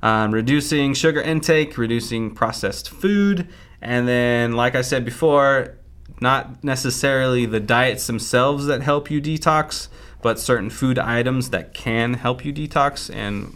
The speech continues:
more specifically, we're talking about foods that contain antioxidants. Um, so any food that contains, uh, vitamin C, vitamin A, vitamin E, for example,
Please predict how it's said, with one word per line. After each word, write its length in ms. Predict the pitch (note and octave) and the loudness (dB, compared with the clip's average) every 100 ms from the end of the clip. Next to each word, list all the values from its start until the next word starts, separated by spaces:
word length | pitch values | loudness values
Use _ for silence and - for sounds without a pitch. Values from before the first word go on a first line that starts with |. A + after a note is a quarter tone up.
| - | -12
more 220 | A#2 G#2+ | -6 -6
specifically, 560 | - A2 B2+ B2 B2+ | -6 -8 -6 -4 -2
we're 100 | A#2 | 0
talking 260 | A2 G#2+ G#2+ | 0 -2 0
about 180 | A2 - | -4 -4
foods 240 | A#2+ A2 | -4 -4
that 120 | G#2+ - | -4 -4
contain 480 | G#2+ - G#2+ G2 G2+ - - - - A2 G#2 | -6 -4 -4 -4 -6 -14 -20 -8 -4 -2 -2
antioxidants. 920 | - A#2+ C3 D#3 D3 D3 - - - | 0 -2 0 -2 -2 -4 -8 -12 -6
Um, 440 | G2+ G2 F#2 F#2+ | -4 -2 -2 -6
so 160 | G2+ G2 | -4 -4
any 240 | F2+ B2+ | 0 -2
food 360 | B2 B2 A#2+ A#2 | -2 0 0 0
that 160 | A2 | -2
contains, 680 | G#2+ G#2+ A2+ G#2+ G#2 G2+ - - - - - - | -4 -6 -2 -2 -2 -4 -6 -16 -20 -20 -16 -10
uh, 140 | F#2+ | -6
vitamin 280 | F#2+ F2+ F2 | -4 -6 -8
C, 320 | - D3 C#3 | -4 -2 -2
vitamin 340 | A#2 D#2+ F2 - | -2 -4 -6 -2
A, 520 | B2+ C3 C3 B2+ B2+ C3 | 0 2 2 0 -2 -6
vitamin 400 | G2+ F#2+ F2 D2+ D2 | -6 -6 -6 -10 -8
E, 380 | B2+ C#3 C3+ | -4 -4 -6
for 240 | B2+ - B2 | -8 -2 0
example, 680 | A#2+ A#2+ A#2+ B2 A#2+ A#2+ | 0 -4 -4 -2 -4 -4